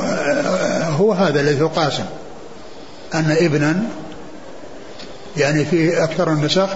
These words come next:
أبناء، ولكن، آه، إحدى النسخ فيها ابن، وهي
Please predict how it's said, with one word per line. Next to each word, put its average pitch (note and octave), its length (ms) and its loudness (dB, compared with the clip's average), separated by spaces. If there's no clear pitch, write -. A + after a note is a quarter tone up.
أبناء، D#3 420 2
ولكن، D#3 500 2
آه، D3+ 760 0
إحدى D#3 240 2
النسخ D#3 280 2
فيها E3 440 4
ابن، G#3+ 240 4
وهي E3+ 460 4